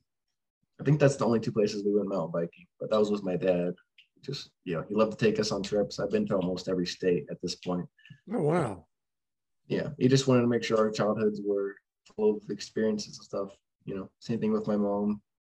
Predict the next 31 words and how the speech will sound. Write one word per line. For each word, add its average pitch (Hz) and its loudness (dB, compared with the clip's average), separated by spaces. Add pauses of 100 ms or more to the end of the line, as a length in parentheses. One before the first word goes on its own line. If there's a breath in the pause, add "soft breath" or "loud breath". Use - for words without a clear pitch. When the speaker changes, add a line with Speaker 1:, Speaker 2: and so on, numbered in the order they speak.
Speaker 1:
But, 98 -4 (520)
you - -6
know, 82 -6
I 113 2
would 107 0
go 123 4
to 110 4
Pennsylvania 104 0
every 92 0
year 90 0
with 85 -6
my 85 -6
mom, 87 -2 (760)
uh, - -4
to - -8
visit 85 -2
family. 85 0
That's 87 -6
where 87 -4
they're, 85 -4 (340)
my 90 -6
parents - -6
are - -6
from. 87 -12 (340)
So - -10
Speaker 2:
Wow. 143 -8 (460)
Speaker 1:
next 175 -2
to 190 0
Speaker 2:
Whereabouts - 2
in 139 -8
Pennsylvania? 113 -10